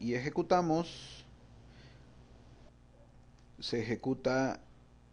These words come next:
la instrucción, nos dice que ha realizado,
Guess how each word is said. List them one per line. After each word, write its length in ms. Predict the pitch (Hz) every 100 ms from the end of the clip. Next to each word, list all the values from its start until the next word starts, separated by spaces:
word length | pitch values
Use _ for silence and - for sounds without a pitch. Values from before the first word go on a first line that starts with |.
| - - - - - - - -
la 160 | 123 143
instrucción, 840 | 139 185 180 208 190 196 247 277 -
nos 220 | - 110
dice 280 | 113 110 127
que 120 | -
ha 500 | 110 113 117 117 104 -
realizado, 960 | - 107 104 104 117 117 117 113 104